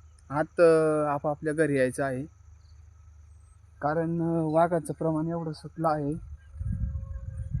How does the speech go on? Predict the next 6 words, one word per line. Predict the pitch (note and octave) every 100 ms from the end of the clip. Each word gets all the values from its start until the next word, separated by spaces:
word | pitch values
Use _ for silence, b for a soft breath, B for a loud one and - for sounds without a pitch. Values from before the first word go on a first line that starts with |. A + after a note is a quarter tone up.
| -
का | D3 D#3 D#3 D3
दिवसासुद्धा | D3 G3 F#3+ F3 D#3 F3
भीती | E3+ F3 D3+
वाटते | C#3+ C#3 D3+
रानामध्ये | D3 D#3 D3+ D#3+ D3+
जायला. | C3 C3 C3